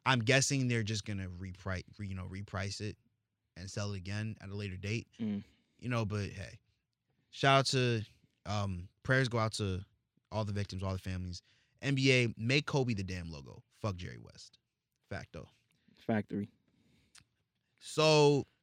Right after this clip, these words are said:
Speaker 1: now that, you know, we got through that.
Speaker 2: Arthur stepped out, by the way, y'all. <laughs>
Speaker 1: Yeah, it's just me,
Speaker 2: He
Speaker 1: it's just
Speaker 2: never
Speaker 1: me
Speaker 2: said
Speaker 1: and Vaught
Speaker 2: that.
Speaker 1: right now.
Speaker 2: The
Speaker 1: Arthur,
Speaker 2: two
Speaker 1: um,
Speaker 2: light-skinned kings.
Speaker 1: yeah, Arthur, he's, he's taking a call. It's probably his baby mom's. So
Speaker 2: <laughs>
Speaker 1: I wanna get into something that's been happening for a while.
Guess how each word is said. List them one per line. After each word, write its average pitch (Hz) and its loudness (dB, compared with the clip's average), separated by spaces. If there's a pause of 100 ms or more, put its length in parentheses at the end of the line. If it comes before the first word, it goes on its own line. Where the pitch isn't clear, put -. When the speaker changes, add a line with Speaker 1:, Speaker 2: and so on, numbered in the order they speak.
(100)
Speaker 1:
now 170 8
that, 151 8
you 123 2
know, 117 2
we 104 -4
got 104 -2
through 90 -10
that. - 0
Speaker 2:
Arthur 202 10
stepped 147 8
out, 127 10
by 113 10
the 110 10
way, 104 8
y'all. 110 8
<laughs> 202 12
Speaker 1:
Yeah, 151 8
it's 127 4
just 143 8
me, 208 12
Speaker 2:
He 196 12
Speaker 1:
it's 170 12
just 180 12
Speaker 2:
never 175 12
Speaker 1:
me 156 12
Speaker 2:
said 151 12
Speaker 1:
and 135 10
Vaught 127 12
Speaker 2:
that. 135 8
Speaker 1:
right 123 6
now. 117 2
Speaker 2:
The 95 0
Speaker 1:
Arthur, 147 6
Speaker 2:
two 151 12
Speaker 1:
um, 131 12
Speaker 2:
light-skinned 123 10
kings. 101 2
Speaker 1:
yeah, 123 4
Arthur, 131 2 (140)
he's, 120 -6
he's 120 -8
taking 110 -4
a 92 -6
call. 92 -8
It's 90 -10
probably 92 -8
his 90 -12
baby 53 -18
mom's. - -20 (380)
So 123 2 (320)
Speaker 2:
<laughs> - -16
Speaker 1:
I 135 4
wanna 196 6
get 180 6
into 160 0
something 147 2
that's 127 0
been 113 -2
happening 113 0
for 107 -6
a 98 -4
while. 101 -4